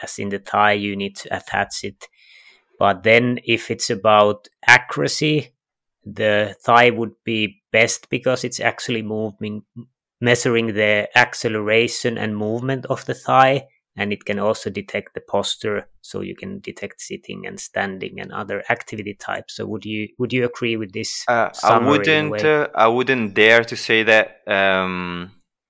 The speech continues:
Speaker 2: that the, that one is, uh, definitely better than the others, but, like, uh, the one on, on the thigh, the one, or the one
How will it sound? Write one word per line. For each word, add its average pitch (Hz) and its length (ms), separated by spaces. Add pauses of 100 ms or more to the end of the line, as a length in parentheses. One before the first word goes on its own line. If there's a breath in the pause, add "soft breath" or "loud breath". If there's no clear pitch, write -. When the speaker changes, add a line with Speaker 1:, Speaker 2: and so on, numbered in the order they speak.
(460)
Speaker 2:
that 95 240
the, 90 1160
that - 140 (140)
one 98 540
is, 95 280
uh, 92 320
definitely 95 560
better 95 640 (480 loud breath)
than 98 300
the 98 160
others, 107 640 (280)
but, 95 280 (240)
like, 95 440
uh, 95 280 (280)
the 101 240
one 101 720 (140)
on, 92 380 (100)
on 95 140
the 95 80
thigh, 95 420
the 95 100
one, 95 260
or 98 200
the 98 140
one 95 680